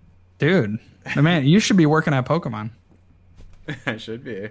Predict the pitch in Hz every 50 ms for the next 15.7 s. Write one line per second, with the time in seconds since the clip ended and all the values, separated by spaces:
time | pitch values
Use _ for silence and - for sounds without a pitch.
0 | - - - - - _ _ - - - 170 - 127 127 - 240 285 277 226 180
1 | 156 139 - 151 135 120 117 113 113 - - 151 143 117 - - - - - -
2 | 156 127 135 139 147 - - _ _ - 127 - 220 269 294 - 269 202 170 -
3 | - - _ _ _ - 160 - - - - 135 104 95 92 95 - - _ _
4 | _ _ _ _ _ _ _ _ _ - - 104 92 92 92 104 120 - - _
5 | _ _ - - - - - 123 117 104 98 - - _ - 120 127 131 127 120
6 | 123 120 127 123 120 113 110 110 104 98 92 95 92 90 90 98 92 90 87 -
7 | - - - - - - - - - - _ _ - - - - 190 196 - -
8 | - - - - - - - - 165 - - - - _ _ _ _ _ - -
9 | - - - - - - - 175 170 143 147 170 190 226 - 104 - 277 - -
10 | 92 95 101 98 95 95 98 101 98 98 101 98 95 98 101 104 - _ _ _
11 | _ _ _ _ _ _ _ _ - 147 147 156 185 208 233 - 247 226 202 -
12 | - 139 127 117 117 135 135 - 165 175 196 196 - - - 143 131 127 120 117
13 | 117 117 - - _ - 151 143 135 139 165 - - 214 196 - 214 208 - -
14 | 175 139 - - 139 120 131 147 151 151 139 - - 123 120 135 151 165 175 147
15 | 143 139 131 123 110 139 143 - - 156 175 180 - -